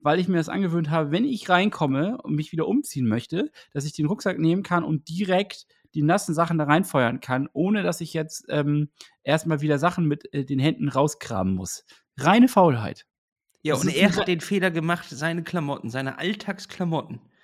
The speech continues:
Speaker 2: in diese alte Sporttasche reinzuwerfen und dann haben sie den Gestank von einer Woche alten Sportklamotten angenommen, weil da brauchst du mindestens zwei bis drei Tage, bis dieser Geruch eigentlich wirklich bei vollständiger Belüftung rausgeht.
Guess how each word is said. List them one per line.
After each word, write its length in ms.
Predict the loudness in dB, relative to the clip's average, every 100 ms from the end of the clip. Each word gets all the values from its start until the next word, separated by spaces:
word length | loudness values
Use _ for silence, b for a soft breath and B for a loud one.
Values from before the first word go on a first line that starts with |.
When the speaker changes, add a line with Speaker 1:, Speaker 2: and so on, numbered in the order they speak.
| b b b b _ _
Speaker 2:
in 160 | 0
diese 240 | 2 0 -2
alte 240 | -2 -4
Sporttasche 520 | -8 -8 -6 -6 -6
reinzuwerfen 520 | -8 -8 -8 -8 -6 -6
und 40 |
dann 80 | -4
haben 120 | -6
sie 100 | -4
den 160 | -4 -4
Gestank 480 | -6 -4 -4 -4
von 220 | -6 -8 -4
einer 440 | -2 -2 -4 -6
Woche 380 | -8 -6 -8 -6
alten 420 | -6 -6 -6 -6
Sportklamotten 680 | -8 -6 -6 -6 -6 -6 -8
angenommen, 500 | -6 -4 -2 -4 -6 B B -4
weil 120 | 0
da 200 | 2 0
brauchst 320 | 0 -6 -4
du 40 |
mindestens 840 | -2 0 2 2 -2 -8 -14 -20 _ _ _
zwei 300 | -8 -2 -2
bis 140 | -2 -8
drei 180 | -6
Tage, 280 | -6 -8 -8
bis 100 | -10
dieser 220 | -10 -8 -8
Geruch 260 | -6 -10
eigentlich 300 | -8 -6 -6
wirklich 300 | -6 -10 -12 b b -2
bei 180 | 0
vollständiger 800 | 0 0 2 2 0 -2 0 -2
Belüftung 400 | -2 -4 -4 -6
rausgeht. 640 | -2 -2 -2 -4 -4 -4